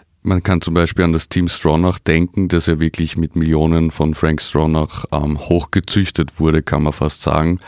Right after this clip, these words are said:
Ähm, man sieht eben auch eine Starthilfe auch bei den Neos.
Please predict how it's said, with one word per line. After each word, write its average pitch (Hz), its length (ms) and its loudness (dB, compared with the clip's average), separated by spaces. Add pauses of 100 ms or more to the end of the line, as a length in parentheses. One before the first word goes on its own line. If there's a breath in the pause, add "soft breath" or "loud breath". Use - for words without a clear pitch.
(560 loud breath)
Ähm, 78 320 2
man 82 120 2
sieht 85 260 -2
eben 76 260 0
auch 71 320 0 (100)
eine 78 180 0
Starthilfe 80 760 -2
auch 76 160 0
bei 78 100 -2
den 76 200 0
Neos. 90 580 0